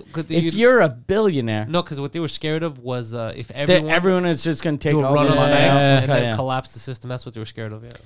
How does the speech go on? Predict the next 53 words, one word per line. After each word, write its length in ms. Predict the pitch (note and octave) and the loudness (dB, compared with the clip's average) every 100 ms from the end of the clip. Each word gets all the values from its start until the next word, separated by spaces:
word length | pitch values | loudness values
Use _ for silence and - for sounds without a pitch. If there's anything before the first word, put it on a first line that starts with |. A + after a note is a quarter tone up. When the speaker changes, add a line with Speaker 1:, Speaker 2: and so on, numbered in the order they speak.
| - | -2
Speaker 2:
But 180 | A#3+ A#3 | -2 0
the 100 | A#3+ | -2
c-, 120 | A#3 | -2
the 180 | D#3+ F3 | -2 -2
system 540 | D#3+ A3 G3+ - E3+ D3 | -2 -2 -2 -2 -4 -4
kind 240 | D#3 D3+ | -6 -4
of 80 | B2+ | -4
was 260 | D3+ E3+ | -4 -6
collapsed. 500 | - B2 G2+ F2 - - | -10 -8 -8 -10 -12 -2
Speaker 1:
Yeah, 260 | F#3 E3+ | 2 2
but 180 | C#3+ E3 | 0 -2
not 220 | E3+ F3 | 0 0
fully. 540 | - - F#3 F#3+ C#4 C#4 | -2 -4 -2 -2 -4 -6
Speaker 2:
Yeah. 240 | C#3 C#3+ | -4 -2
Speaker 1:
It 60 | C3 | -2
was 140 | D3 | -4
teetering, 580 | - F#3+ F#3+ G3+ A#3 B3+ | -6 -4 -2 -4 -6 -8
and 100 | C3+ | -8
they 80 | D3 | -6
didn't 160 | D3 C#3 | -4 -4
want 160 | C3+ | -6
the 60 | B2 | -8
collapse. 400 | A#2+ B2 D3+ F#3 | -8 -6 -4 -2
Speaker 2:
It's 160 | F#3+ | 0
Speaker 1:
Yeah. 60 | B3+ | 0
Speaker 2:
like 160 | C4 C#4+ | 0 -2
if 160 | A3 | -4
you 80 | B3 | -4
go, 240 | E3+ G3+ F3 | 0 2 2
"The 160 | F3+ | 0
house 300 | G3 A3+ G3+ | 0 0 0
is 140 | A3+ F#3 | 0 2
on 160 | F3 | 0
fire, 240 | - E3+ E3 | 0 0 0
don't 280 | F3+ E3+ | 0 -2
give 180 | F3+ F3+ | -2 0
anyone 460 | F3 F3 D#3+ D#3+ C#3+ | 2 2 0 0 0
matches." 560 | C#3+ C#3 - G2 - _ | -2 -2 -6 -8 -10 _
Speaker 1:
Yeah, 280 | - A3+ G#3+ | 0 2 4
yeah, 100 | G#3 | 4
almost, 460 | G3+ G3+ E3 A#2+ - | 4 2 -2 -8 -6
almost 300 | D3+ E3 D3 | -2 0 0
like 80 | D3 | 0
Speaker 2:
Yeah. 180 | C#3+ C3+ | 0 -2
Speaker 1:
that, 20 | |
yeah. 140 | C#3+ C#3 | -2 -2
Speaker 2:
And 80 | |
you're 100 | C#3+ | 0
Speaker 1:
It 20 | C#3+ | 2
was 80 | |
Speaker 2:
like, 60 | C#3+ | 0
Speaker 1:
almost 200 | D3 | -2
Speaker 2:
"What?" 60 | D#3 | 0